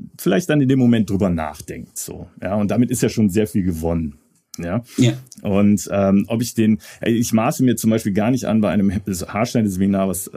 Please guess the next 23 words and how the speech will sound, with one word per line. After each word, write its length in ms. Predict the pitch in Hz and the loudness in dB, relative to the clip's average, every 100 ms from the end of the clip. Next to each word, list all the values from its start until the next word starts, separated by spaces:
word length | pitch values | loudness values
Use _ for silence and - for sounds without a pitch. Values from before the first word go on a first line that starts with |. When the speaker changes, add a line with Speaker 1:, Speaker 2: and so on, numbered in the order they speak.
| - | -14
Speaker 1:
ein 300 | 78 107 110 | -6 -2 0
oder 160 | 80 | -2
zwei 240 | - 92 101 | -6 -6 -4
Tage 300 | 101 92 92 | -2 -4 -4
geht, 380 | 90 98 - - | -4 -4 -6 -12
äh, 300 | 90 87 87 - | -8 -6 -6 -10
den 300 | - - 82 | -10 -8 -4
Menschen 280 | 90 - 98 | -4 -2 -4
das 180 | - | -4
Haare 180 | 87 107 | -8 -6
schneiden 380 | 101 90 80 73 | -6 -6 -6 -8
beizubringen. 680 | 73 71 - 73 - 73 76 | -10 -12 -12 -14 -12 -12 -10
Das 160 | 82 - | -10 -6
ist 300 | 127 - 95 | -8 -6 -8
nicht 180 | 87 95 | -8 -6
meine 240 | 90 87 | -6 -6
Aufgabe. 600 | 87 - - 71 69 - _ _ _ | -8 -10 -10 -12 -14 -20 _ _ _
Ja. 220 | - 98 - - - - - | -10 -10 -10 -20 -20 -20 -10
Das, 260 | 90 87 95 | -8 -6 -4
äh, 300 | 98 92 104 | -2 0 0
meine 260 | 104 120 120 | 2 2 2
Aufgabe 520 | - - 113 107 107 104 | -2 -2 0 0 2 0
ist, 460 | 120 107 - - | 0 -2 -2 -8